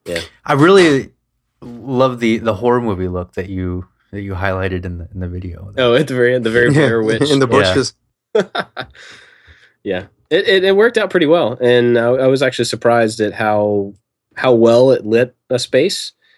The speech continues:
Speaker 1: And, uh, somebody did point out that I forgot to put in, um, you know, what it would look like showing on someone's face, which is kinda why you use ring lights anyway in photography. You know, I didn't put an example of that, but,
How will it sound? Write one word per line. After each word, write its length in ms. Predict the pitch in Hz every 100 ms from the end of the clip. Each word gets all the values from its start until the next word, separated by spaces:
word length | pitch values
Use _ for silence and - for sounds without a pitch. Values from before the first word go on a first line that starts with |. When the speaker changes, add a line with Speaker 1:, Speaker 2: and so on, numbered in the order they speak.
| _ _ _ _
Speaker 1:
And, 220 | 107 110
uh, 180 | 110 104
somebody 260 | 107 156 131
did 180 | 127 123
point 200 | 120 107
out 120 | 107
that 100 | 101
I 60 | 98
forgot 380 | - 107 101
to 160 | - 107
put 180 | - 113
in, 420 | 107 104 104 98 -
um, 480 | 107 101 92 90 90 _ _ _ _ _ - _ _ _ _
you 80 | 123
know, 60 |
what 140 | 123 147
it 40 |
would 140 | 117 110
look 200 | 117 117
like 240 | 101 -
showing 340 | - 127 113 104
on 120 | 101
someone's 320 | - 92 85
face, 360 | - 117 87 -
which 140 | 120
is 60 | 139
kinda 220 | 220 160
why 160 | 120 113
you 160 | 107
use 320 | 101 104 104 98
ring 220 | 98 95
lights 340 | 90 82 -
anyway 400 | 85 104 95 85
in 80 | 82
photography. 680 | 80 95 101 90 82 - 95 _
You 100 | 104
know, 100 | 87
I 60 | 90
didn't 340 | 110 98 82 _ _ _ _
put 100 | -
an 80 | 104
example 420 | 90 - 95 92 87
of 100 | 85
that, 300 | 87 85 -
but, 220 | 95